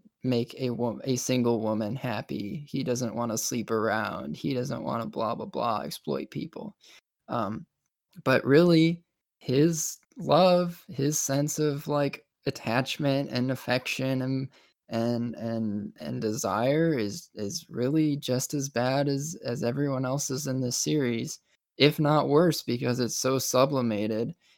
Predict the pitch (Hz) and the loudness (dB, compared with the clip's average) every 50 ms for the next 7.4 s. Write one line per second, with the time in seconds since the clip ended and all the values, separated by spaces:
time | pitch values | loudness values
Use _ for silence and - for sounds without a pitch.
0 | _ _ - 123 123 120 113 - - 127 127 123 117 117 - - - 135 127 123 | _ _ -4 -2 0 0 -2 -2 0 0 0 2 2 0 0 0 2 4 4 4
1 | 120 123 127 131 143 147 139 127 - 117 113 78 80 90 - - - - - - | 2 2 4 4 4 4 4 4 2 2 0 0 -2 -4 -6 -8 -8 -10 -10 -12
2 | _ _ _ _ _ _ _ - 110 120 117 113 - - _ - 143 135 123 113 | _ _ _ _ _ _ _ -2 2 2 2 2 0 -6 _ -6 -2 0 0 0
3 | - - - 147 123 117 110 107 - - 165 - _ _ - 147 139 123 123 120 | -2 -6 -6 -2 -2 0 0 -2 -4 -10 -16 -20 _ _ -12 -6 -2 0 0 0
4 | 127 - - - 135 127 - - _ - - _ _ _ _ _ - 135 127 123 | 0 -2 -4 -6 -6 -6 -6 -10 _ -20 -20 _ _ _ _ _ -4 -2 0 2
5 | 120 123 123 - - 123 135 127 123 123 113 - 120 120 117 113 117 - - - | 2 2 2 0 0 0 2 4 4 4 4 4 4 2 2 2 0 -4 -6 -4
6 | 117 113 110 - - - - _ - - 127 117 107 - - _ _ _ _ _ | -4 -4 -4 -6 -10 -16 -20 _ -8 -6 -4 -4 -4 -6 -10 _ _ _ _ _
7 | _ - 127 120 120 110 110 | _ -4 -2 0 0 -2 -2